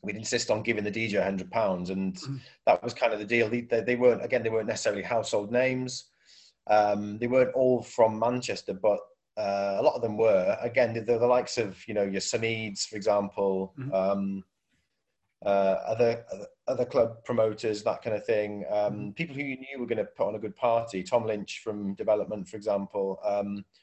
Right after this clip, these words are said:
Speaker 1: so going back to basics, um, and developing that smaller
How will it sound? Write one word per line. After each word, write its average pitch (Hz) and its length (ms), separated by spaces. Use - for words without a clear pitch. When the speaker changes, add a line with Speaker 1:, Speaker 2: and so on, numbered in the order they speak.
Speaker 1:
so - 140
going 160 320
back 147 180
to 135 80
basics, - 920
um, 101 500
and 113 140
developing 123 520
that 110 300
smaller 120 680